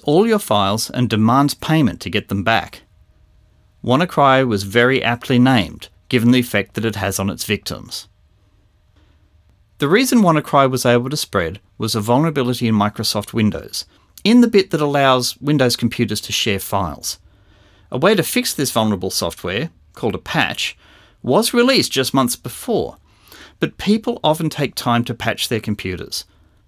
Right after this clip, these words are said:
So, when WannaCry was released, it found lots of computers ready to be infected.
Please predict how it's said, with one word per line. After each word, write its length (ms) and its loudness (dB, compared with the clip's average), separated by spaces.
So, 420 0
when 180 2
WannaCry 520 2
was 180 -6
released, 460 -4
it 100 -8
found 300 -2
lots 360 0
of 120 -4
computers 640 -4
ready 240 0
to 120 -10
be 160 -2
infected. 560 -6